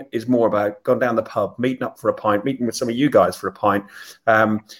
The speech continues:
singing and screaming your lungs out and not remembering any of the game, and have to watch a match of the day and go, "Oh, is that what happened?"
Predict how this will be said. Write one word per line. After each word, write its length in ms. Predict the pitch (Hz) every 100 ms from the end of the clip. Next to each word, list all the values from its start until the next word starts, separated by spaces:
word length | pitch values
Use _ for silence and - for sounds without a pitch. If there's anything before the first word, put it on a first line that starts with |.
| _ -
singing 440 | - 180 151 131
and 120 | 113
screaming 340 | 107 - 135 110
your 140 | 107
lungs 320 | 113 123 101
out 240 | 98 98 -
and 280 | 117 120 151
not 140 | 175 120
remembering 400 | 123 139 107 120
any 140 | 104
of 40 | 95
the 60 |
game, 140 | 113 117
and 80 |
have 120 | 107 -
to 60 |
watch 220 | 117 120 113
a 40 |
match 280 | 110 110 -
of 40 | 104
the 60 | 120
day 60 |
and 80 | 113
go, 100 | 101
"Oh, 140 | - 180
is 100 | -
that 180 | 214
what 80 | 214
happened?" 420 | 180 - - -